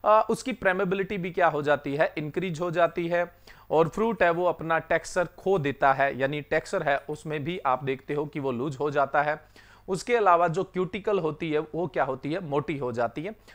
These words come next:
तो कई तरह के राइपनिंग के दौरान आप चेंजेस देखते हैं। तो राइपनिंग नहीं डिस्कस करेंगे अभी, आप राइपनिंग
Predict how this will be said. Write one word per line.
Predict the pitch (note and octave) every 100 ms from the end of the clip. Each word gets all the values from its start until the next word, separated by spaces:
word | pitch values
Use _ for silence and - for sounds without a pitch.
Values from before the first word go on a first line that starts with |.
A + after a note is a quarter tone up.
| - -
तो |
कई | A#3+ B3 C4
तरह | A#3 A3+ G3+
के | F#3 G#3
राइपनिंग | D3+ D3 D#3+ F#3 F#3
के | E3+
दौरान | C#3 C#3 D3 -
आप | C3 -
चेंजेस | C#3 C3+ E3
देखते | C3 B2+ - B2+
हैं। | B2+
तो | E3+
राइपनिंग | F3+ C#3 D#3+ A3+ C#4
नहीं | C#3+ C#3+ C3
डिस्कस | B2 - C3
करेंगे | C3 B2 C#3
अभी, | B2+ F3+ -
आप | C3+ -
राइपनिंग | B2+ D#3 F3 A3